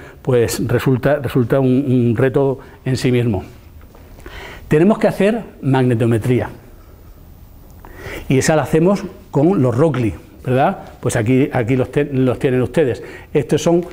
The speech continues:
los paquetes moduladores de polarización. Mm,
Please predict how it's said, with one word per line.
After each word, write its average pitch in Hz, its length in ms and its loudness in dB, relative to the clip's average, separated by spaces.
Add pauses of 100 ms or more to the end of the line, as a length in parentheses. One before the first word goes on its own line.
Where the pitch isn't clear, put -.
(260)
los 160 480 2 (500)
paquetes 147 380 2
moduladores 139 580 2
de 131 100 0
polarización. 127 760 0 (280)
Mm, 120 480 0